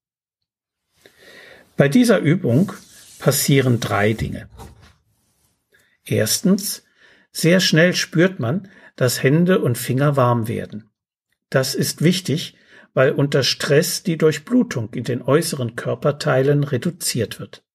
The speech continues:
Darum kriegen wir dann die sprichwörtlichen kalten Füße,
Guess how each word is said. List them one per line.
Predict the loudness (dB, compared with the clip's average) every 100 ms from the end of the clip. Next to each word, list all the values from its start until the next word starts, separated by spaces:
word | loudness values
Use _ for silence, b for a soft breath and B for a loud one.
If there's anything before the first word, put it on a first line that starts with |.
| b b b b b b
Darum | 0 2 4 2 2
kriegen | 2 0 2 2
wir | 2
dann | 2 0
die | -2 -2
sprichwörtlichen | -4 0 -2 0 -2 -2 -6 -4 -4 -6 -6
kalten | 2 2 2 -6
Füße, | -4 -2 -2 -4 -6